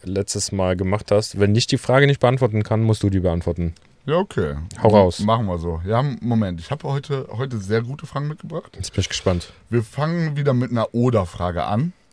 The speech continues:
Speaker 1: Okay.
Speaker 2: Wie beim ersten Mal, da hast
Speaker 1: Ja.
Speaker 2: du dich ja für den Handschraubendreher entschieden. Entweder du musst zwei Stunden lang Excel-Tabellen ausfüllen oder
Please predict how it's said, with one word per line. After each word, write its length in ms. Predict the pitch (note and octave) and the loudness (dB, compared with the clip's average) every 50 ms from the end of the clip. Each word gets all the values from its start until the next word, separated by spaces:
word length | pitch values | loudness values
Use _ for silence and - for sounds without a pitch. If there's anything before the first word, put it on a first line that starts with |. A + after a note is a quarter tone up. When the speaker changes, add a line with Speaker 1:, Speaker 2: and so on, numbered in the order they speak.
| - - | -6 -6
Speaker 1:
Okay. 280 | G2+ - - F#2 F2+ F2+ | -4 -2 -2 -2 -2 -2
Speaker 2:
Wie 120 | F#2 G#2+ A2 | -2 0 0
beim 160 | G#2 G#2+ G#2+ | 2 2 0
ersten 360 | E2 G#2 B2 - - - D#3 | 0 -2 -4 -6 -6 -6 -4
Mal, 280 | C#3+ D3 D#3 D#3 D3+ B2+ | -4 -4 -4 -4 -4 0
da 80 | - | 2
hast 80 | F#2+ F#2+ | 4 4
Speaker 1:
Ja. 40 | F2+ F2+ | 2 2
Speaker 2:
du 80 | B2+ | -2
dich 320 | A#2 A#2 B2 - - - - _ - | -4 -6 -8 -8 -12 -20 -20 _ -14
ja 240 | G2+ G2 G#2 G#2 | -10 -6 -6 -6
für 480 | G#2 - - - G#2+ G#2 G#2+ G#2+ G#2 G2+ F#2+ G2+ _ - | -8 -8 -10 -8 -4 -4 -2 -2 -4 -6 -8 -12 _ -8
den 300 | F#2+ G2 G#2 G2+ F#2 F2 | -6 -4 -2 -2 -2 -4
Handschraubendreher 500 | F#2+ F2+ E2 - - D#2 D2 C2 C2 A1 | -4 -6 -6 -6 -8 -8 -8 -8 -8 -10
entschieden. 300 | - - - C2+ C2+ - _ - - - - - - - - - - _ | -10 -12 -14 -16 -16 -18 _ -20 -20 -20 -20 -20 -20 -20 -20 -20 -12 _
Entweder 800 | - C#3+ D3+ F3+ F3+ D3+ B2+ A2+ A2+ A2 G2+ F2+ E2+ D#2+ C#2+ C#2 C2+ C2+ D2 - _ _ _ - | 2 4 4 4 4 0 0 0 0 0 0 -2 -4 -6 -6 -6 -10 -12 -16 -18 _ _ _ -4
du 60 | G#2+ A2 | 0 0
musst 340 | A2+ A#2 A2+ - - - | 0 0 -2 -6 -12 -14
zwei 300 | - G2 G2 A2+ B2+ C#3 | -10 -4 -2 0 0 0
Stunden 440 | C3+ - - - A2+ G#2+ G2 F#2 F2 F2 | -2 -6 -6 -2 -2 0 0 0 -2 -2
lang 260 | E2+ D#2 D#2 D2 D2 _ - | -2 -4 -6 -8 -10 _ -8
Excel-Tabellen 680 | - C3 - - - G#2 - F2 E2 E2+ D#2+ D#2+ D2 | -8 -8 -8 -8 -8 -6 -6 -4 -4 -4 -4 -6 -6
ausfüllen 600 | - - F2+ F2 - - - G2 F2+ F#2+ F#2+ F#2+ - _ _ _ _ _ _ _ _ _ _ _ _ _ | -8 -8 -10 -10 -10 -8 -4 -4 -4 -4 -4 -8 -10 _ _ _ _ _ _ _ _ _ _ _ _ _
oder 480 | - B2+ D3 E3 D#3+ F3 F3 E3+ F3+ F3 | 0 2 2 4 4 2 2 0 -2 -6